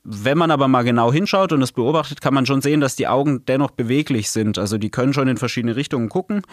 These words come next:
nicht so sehr wie wir jetzt, aber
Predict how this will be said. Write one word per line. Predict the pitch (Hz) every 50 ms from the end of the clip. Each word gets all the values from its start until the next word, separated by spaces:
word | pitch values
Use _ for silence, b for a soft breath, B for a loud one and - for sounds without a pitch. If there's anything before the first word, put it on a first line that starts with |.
| B B B B B B
nicht | 120 135 139 -
so | - 135 120
sehr | 104 107 117 113 117 110
wie | 107 101
wir | 110 151 185 185
jetzt, | 160 156 156 156 - - - B B B B B B B B B
aber | - 117 120 120 127 123 120 113